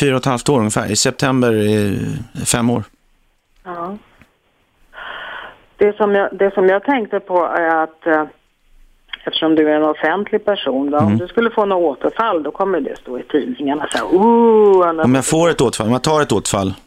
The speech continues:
Speaker 1: ja, då
Speaker 2: Ja,
Speaker 1: kommer det stå
Speaker 2: om
Speaker 1: i
Speaker 2: du tar,
Speaker 1: tidningen
Speaker 2: tar
Speaker 1: och min
Speaker 2: det
Speaker 1: trovärdighet
Speaker 2: återfall.
Speaker 1: kommer att vara nere på noll. Så att, visst, man, eh,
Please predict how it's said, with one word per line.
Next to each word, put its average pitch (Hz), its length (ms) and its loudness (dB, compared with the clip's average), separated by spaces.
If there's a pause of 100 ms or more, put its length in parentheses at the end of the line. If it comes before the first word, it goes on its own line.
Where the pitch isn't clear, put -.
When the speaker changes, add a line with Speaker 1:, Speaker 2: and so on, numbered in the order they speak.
(160)
Speaker 1:
ja, 107 140 -2
då - 60 0
Speaker 2:
Ja, - 20 2
Speaker 1:
kommer 151 220 2
det 131 40 0
stå 151 80 0
Speaker 2:
om 135 40 4
Speaker 1:
i - 40 2
Speaker 2:
du - 60 -6
tar, 139 60 2
Speaker 1:
tidningen 110 360 2
Speaker 2:
tar 107 120 2
Speaker 1:
och 117 80 2
min 120 140 4
Speaker 2:
det - 60 -2
Speaker 1:
trovärdighet 113 540 2
Speaker 2:
återfall. 117 140 -2
Speaker 1:
kommer 107 280 2
att 101 400 0 (440)
vara 107 140 2
nere 107 140 2
på 110 120 -2
noll. 101 240 0
Så 117 120 -2
att, - 160 -10 (380)
visst, - 240 -2
man, 113 260 2
eh, 104 240 0